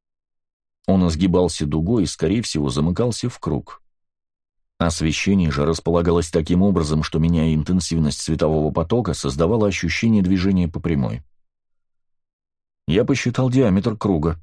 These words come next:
исходя из полученных данных. Получается, за прошедшие полчаса я прошел его полностью уже два раза. Ничего себе. Где тогда вход в пытошную?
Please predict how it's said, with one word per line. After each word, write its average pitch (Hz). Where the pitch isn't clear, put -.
исходя 85
из 82
полученных 85
данных. 73
Получается, 85
за 76
прошедшие 82
полчаса 87
я 90
прошел 90
его 85
полностью 92
уже 85
два 80
раза. 60
Ничего 78
себе. 80
Где 82
тогда 85
вход 90
в -
пытошную? -